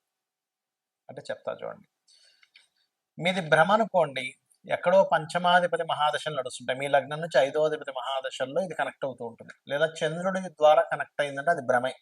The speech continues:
ఇంకా అందులో డౌట్ లేదు. నిజంగా జరుగుతుందంటే అప్పుడు ఏంటంటే మీరు సంబంధం లేకుండా ఉలిక్కి పడుతూ ఉంటారు, అది నిజమైందనమాట.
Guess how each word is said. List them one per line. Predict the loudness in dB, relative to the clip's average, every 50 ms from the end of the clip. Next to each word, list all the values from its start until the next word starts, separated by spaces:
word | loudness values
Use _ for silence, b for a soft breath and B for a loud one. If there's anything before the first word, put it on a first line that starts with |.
| _ -14
ఇంకా | -8 -8 -8
అందులో | -6 -8 -8
డౌట్ | -6 -6 -8 -8 -8 -12 -12
లేదు. | -12 -12 -12 _ _ _ _ _ _ _ _ _ _ _ _ _ _ _ _ _ _ _ _ _ _ _ _ _ _ _ -14
నిజంగా | -10 -8 -4 -2 0 0 6 10 10 10
జరుగుతుందంటే | 10 10 6 2 2 -4 -10 -12 -12 -10 -10 -8 _ -4 -4 -4 -4 _ _ _ -8
అప్పుడు | -8 -8 -6 -6 -6 -4
ఏంటంటే | -6 -8 -8 -8 -10 -8 -8 -8 -8 -8 -10 -14 -16
మీరు | -12 -10 -10 -8 -8 -10 -10 -12 -12 -16 -18 _ _
సంబంధం | -14 -10 -10 -10 -10 -10 -10 -8 -8 -6 -4
లేకుండా | -4 -4 -4 -6 -8 -8 -8
ఉలిక్కి | -8 -10 -14 -18 _ _ -14
పడుతూ | -14 -14 -14 _ -20 -20
ఉంటారు, | -18 -14 -14 -14 -14 -14 _ _ _ _ _ _ _ _ _ _ _ _ _ _ _ -12
అది | -10 -10 -8
నిజమైందనమాట. | -10 -10 -8 -8 -8 -8 -8 -12 -14 -16 -16 -16 -16 -16 -20 -20